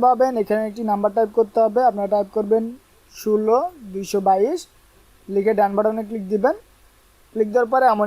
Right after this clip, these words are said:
একটি ইন্টারফেস দেখতে পাবেন, এখানে দেখতে পাচ্ছেন টেক্সট বক্স, এখানে ক্লিক দিবেন। ক্লিক দেওয়ার পরে এখানে টাইপ করবেন এসএসসি, then একটা স্পেস দিবেন। Then আপনারা যে বোর্ড থেকে পরীক্ষা দিয়েছেন সেই বোর্ডের প্রথম তিন অক্ষর দিবেন। ধরুন আমি রাজশাহী থেকে দিয়েছি, তো আর এ জে দিব।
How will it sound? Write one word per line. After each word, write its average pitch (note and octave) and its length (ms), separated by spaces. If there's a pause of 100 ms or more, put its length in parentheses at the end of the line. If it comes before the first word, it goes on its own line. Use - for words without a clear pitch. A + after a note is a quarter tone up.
একটি G#3+ 160
ইন্টারফেস B3 280
দেখতে A#3+ 220
পাবেন, B3 300
এখানে G#3+ 220
দেখতে G3+ 180
পাচ্ছেন A3 260
টেক্সট G3+ 280
বক্স, C#4 280
এখানে G3+ 220
ক্লিক F#3+ 220
দিবেন। A3 220 (520)
ক্লিক A#3 180
দেওয়ার A#3+ 180
পরে C4 200
এখানে A#3 240
টাইপ G3+ 180 (100)
করবেন G#3+ 300 (760)
এসএসসি, A#3+ 440 (800)
then G3+ 260
একটা G#3+ 140 (140)
স্পেস B3+ 200 (100)
দিবেন। B3 260 (480)
Then G3+ 200
আপনারা A3+ 220 (100)
যে A3 140
বোর্ড A3+ 200
থেকে B3 180
পরীক্ষা A#3+ 340
দিয়েছেন B3 260 (100)
সেই G#3+ 160
বোর্ডের G#3+ 240
প্রথম A3+ 260
তিন B3 180
অক্ষর A#3 260
দিবেন। B3 200 (140)
ধরুন G3+ 280
আমি G#3+ 160
রাজশাহী G#3+ 280
থেকে A3+ 220
দিয়েছি, A3+ 220 (100)
তো A3+ 80 (340)
আর G3+ 160
এ G#3+ 100
জে G#3+ 100 (120)
দিব। G#3 140